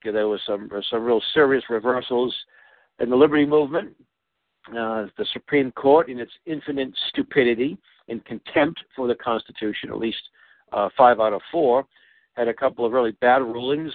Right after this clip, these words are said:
Uh, one dealt with Obamacare, which is totally unconstitutional. You see,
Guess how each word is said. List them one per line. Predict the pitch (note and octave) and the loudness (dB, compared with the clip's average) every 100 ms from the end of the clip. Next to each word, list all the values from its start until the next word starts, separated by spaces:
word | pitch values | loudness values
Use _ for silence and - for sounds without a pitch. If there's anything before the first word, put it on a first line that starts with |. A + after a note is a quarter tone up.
| B2 | 0
Uh, | A2+ A2 | 2 2
one | A2+ A#2+ | 2 -2
dealt | A#2 B2 | 0 0
with | C3 G#2+ | 0 -2
Obamacare, | G2+ B2 C3 B2 A#2 A#2 A#2+ | 0 4 4 2 -4 -4 -2
which | G2 C3 - | 0 -2 -4
is | C3+ - - | -8 -8 2
totally | B2+ C3 D#3+ D3+ | 2 4 0 -2
unconstitutional. | C#3 B2+ - A#2+ - - A2+ A2 - G#2+ E3+ F#3+ _ - _ | -2 -4 -2 -2 -2 -8 -6 -6 -4 -2 -2 -2 _ -20 _
You | C3 A#2+ | -4 2
see, | D3+ C#3 | 4 2